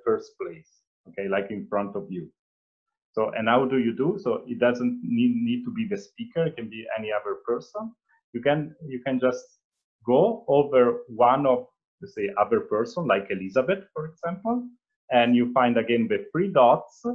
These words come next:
and you click on pin video, and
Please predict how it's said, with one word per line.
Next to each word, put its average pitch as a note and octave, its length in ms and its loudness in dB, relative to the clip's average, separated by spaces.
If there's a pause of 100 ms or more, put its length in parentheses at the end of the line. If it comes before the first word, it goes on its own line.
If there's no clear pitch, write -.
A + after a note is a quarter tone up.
(440)
and B2+ 180 4
you B2+ 180 0
click D3 280 -2
on A#2 240 0 (260)
pin F#3+ 300 -2
video, A#2+ 640 0 (540)
and B2+ 380 0